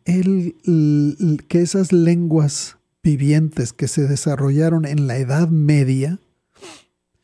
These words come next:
pues tienen esa revoltura de lenguas bárbaras con latín. Por eso el español tiene mucho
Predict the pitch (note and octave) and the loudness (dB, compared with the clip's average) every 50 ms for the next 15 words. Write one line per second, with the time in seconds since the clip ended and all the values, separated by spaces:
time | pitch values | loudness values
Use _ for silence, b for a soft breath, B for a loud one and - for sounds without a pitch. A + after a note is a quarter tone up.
0 | _ _ _ _ _ _ - C3+ - - - D3+ C3 C3+ D3+ E3 E3+ D#3+ - - | _ _ _ _ _ _ -8 -8 -8 -4 -2 -2 0 2 0 0 0 -2 -8 -10
1 | _ - - - D3+ - - F3+ F3+ F3+ - _ _ _ _ _ _ _ _ _ | _ -4 -4 -4 -2 -2 -2 -4 -4 -4 -10 _ _ _ _ _ _ _ _ _
2 | - - D#3 D#3 C#3 C3 C#3+ D3+ D3 C#3+ B2+ - _ - E3 E3 E3 E3+ F#3 G3+ | -8 -4 -2 -2 -2 0 2 2 2 2 0 -2 _ 2 2 2 2 0 -2 -4
3 | G#3+ - - F#3+ C#3 C3+ D3+ C#3 C3 C3 C3+ C3 C3 C#3+ D#3+ F3 E3+ F3 F3+ E3+ | -6 -6 -6 -6 -2 0 0 0 0 -2 -2 -2 0 0 -2 -2 -2 -2 -2 -2
4 | E3+ D#3+ E3 D#3+ F3 F3 F#3+ G3 - - - F3 D#3 D#3 D3 C#3 C#3 - - A#3 | -2 -2 -2 -2 -2 -2 -4 -6 -6 -6 -6 -4 -2 0 -2 -2 -4 -4 -4 -4
5 | B3 A#3 - D#3+ D3+ D#3 D3 - F#3 F3+ F3 D#3+ - - - F3 E3+ D#3+ E3 E3 | -4 -4 -4 -2 -2 -2 0 0 -2 -2 -2 -2 -4 -6 -2 0 0 2 2 2
6 | E3 E3+ - - F3+ D#3 D3+ D3+ D3+ C#3+ D3 C#3+ C#3+ D3+ D#3+ E3+ F3 E3 - - | 0 -2 -2 -2 -2 0 0 0 0 0 0 0 2 2 2 2 0 -2 -4 -6
7 | - F#3+ F#3 E3 - | -4 -4 -4 -4 -6